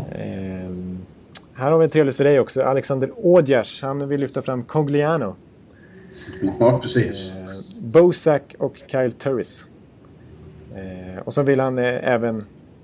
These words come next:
Speaker 1: även, eh, lyfta fram att det finns flera spelare i Calgary Flames som är underskattade. Och så har vi Pettersson här som skriver att han tycker John Scott är underskattad.
Speaker 2: Jaha.
Speaker 1: <laughs>
Speaker 2: Ja, för honom nu.
Speaker 1: Ja, han skojar lite. Men, eh,
Speaker 2: Ja.
Speaker 1: han gjorde ett fantastiskt mål dock, ska vi säga, John Scott.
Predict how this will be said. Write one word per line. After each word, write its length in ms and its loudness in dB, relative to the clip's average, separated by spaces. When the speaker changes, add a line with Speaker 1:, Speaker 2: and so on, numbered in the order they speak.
Speaker 1:
även, 400 -2
eh, 320 -2
lyfta 260 -2
fram 200 2
att 80 -2
det 60 -20
finns 160 -8
flera 220 -2
spelare 380 -4
i 220 -10
Calgary 320 -2
Flames 340 -4
som 120 -8
är 120 -6
underskattade. 480 -6
Och 120 -14
så 80 2
har 80 8
vi 120 8
Pettersson 500 0
här 80 2
som 140 -4
skriver 280 2
att 180 0
han 100 -4
tycker 420 0
John 240 0
Scott 300 0
är 40 0
underskattad. 400 -4
Speaker 2:
Jaha. 340 2
Speaker 1:
<laughs> 0 -
Speaker 2:
Ja, 80 -6
för 60 0
honom 320 -2
nu. 100 -6
Speaker 1:
Ja, 80 -8
han 100 2
skojar 200 0
lite. 180 -4
Men, 180 -4
eh, 300 -4
Speaker 2:
Ja. 100 -8
Speaker 1:
han 120 2
gjorde 160 6
ett 120 0
fantastiskt 460 0
mål 160 2
dock, 140 -4
ska 100 -6
vi 80 -6
säga, 160 -4
John 180 -6
Scott. 180 -12